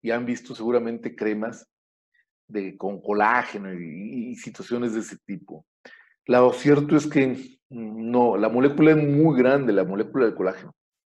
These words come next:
Y eso evita entonces que entre. Incluso las que están trabajadas y están micronizadas,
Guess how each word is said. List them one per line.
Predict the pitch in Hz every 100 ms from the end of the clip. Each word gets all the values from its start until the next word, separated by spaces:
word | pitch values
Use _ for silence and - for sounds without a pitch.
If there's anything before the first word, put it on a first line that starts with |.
| _ _ _ _
Y | 127
eso | 127 135
evita | 127 131 123 127
entonces | 135 - 127 117 120 -
que | 110 110
entre. | 120 101 92
Incluso | 113 104 123 143 151 156 - _ _
las | - 113 123
que | -
están | 117 - 131 143 143 139 135 127 120 120 110 117
trabajadas | 127 117 113 - 131 131 120 110 -
y |
están | 110 120 120 127
micronizadas, | 127 - 117 113 - 131 120 90 - -